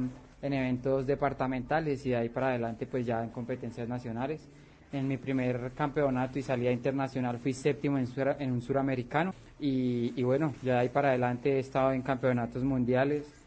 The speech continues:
eh, fui campeón continental, campeón panamericano en la modalidad de cinco mil metros, soy especialista en mil quinientos y cinco mil. Actualmente cumplo con el ciclo olímpico,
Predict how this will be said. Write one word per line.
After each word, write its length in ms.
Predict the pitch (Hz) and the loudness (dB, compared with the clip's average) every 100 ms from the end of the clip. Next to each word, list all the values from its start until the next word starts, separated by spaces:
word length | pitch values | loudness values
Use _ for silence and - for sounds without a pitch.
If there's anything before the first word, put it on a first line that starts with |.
| - - | -20 -8
eh, 420 | 139 131 123 113 110 | 0 2 4 2 2
fui 100 | 123 | 2
campeón 400 | 135 127 143 131 | 2 4 4 2
continental, 600 | 135 131 143 135 - 156 | 0 0 2 2 2 0
campeón 680 | 151 135 135 123 120 120 120 | 0 -2 0 0 0 -2 0
panamericano 800 | 135 135 135 131 139 143 156 165 - - - | 0 0 0 0 2 2 2 -2 -10 -16 -8
en 100 | 139 | -2
la 80 | 135 | 2
modalidad 400 | 135 131 127 127 | 2 2 2 2
de 80 | 120 | 2
cinco 260 | 120 143 139 | 0 -2 0
mil 160 | 127 | 2
metros, 420 | 131 160 160 139 | 2 2 0 -4
soy 160 | 127 123 | 0 0
especialista 680 | 123 143 131 117 110 - 127 | 0 -2 0 0 -2 -2 2
en 100 | 127 | 4
mil 160 | 127 | 2
quinientos 380 | 127 135 127 131 | 2 0 0 -2
y 60 | 127 | -2
cinco 280 | 139 123 117 | -4 0 2
mil. 240 | 139 175 - - - - - | 2 0 -8 -20 -20 -20 -4
Actualmente 1040 | 139 - 143 143 156 147 170 160 151 143 - | -4 2 2 4 2 4 4 4 4 0 -4
cumplo 420 | - 139 147 151 | -2 -2 0 -2
con 160 | 160 156 | 2 0
el 100 | 127 | 2
ciclo 320 | 139 120 139 | 0 2 2
olímpico, 640 | 147 160 175 165 160 165 | 2 0 -2 0 2 0